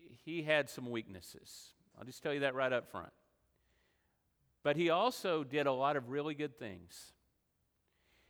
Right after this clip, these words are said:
He was, uh, considered himself to be a Christian, and he was put in this place as the consulate general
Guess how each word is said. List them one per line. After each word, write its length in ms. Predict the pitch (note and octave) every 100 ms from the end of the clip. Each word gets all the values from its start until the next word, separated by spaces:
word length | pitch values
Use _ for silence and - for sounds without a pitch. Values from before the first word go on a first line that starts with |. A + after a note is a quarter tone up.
| _
He 180 | F3 E3+
was, 640 | D#3+ C#3+ B2+ - - - -
uh, 300 | B2 A#2+ G#2+ G#2 - -
considered 440 | - C#3 E3+ D3+ C#3
himself 520 | C3+ B2 D3+ D3 C#3
to 80 | B2
be 320 | B2 B2 A2 _ _ -
a 100 | A2
Christian, 760 | - C3+ - - G#3 A#3+ C#4+ _ _ _ _ _ _ _ _ B2
and 100 | C3+
he 140 | F3
was 280 | D#3 C#3+ -
put 260 | - F3+
in 140 | E3 D#3+
this 180 | D3 -
place 460 | E3 E3+ G#3+ -
as 140 | C#3 -
the 100 | C3
consulate 580 | D3 D#3 - D3 C#3
general 440 | C#3+ E3 F#3+ A#3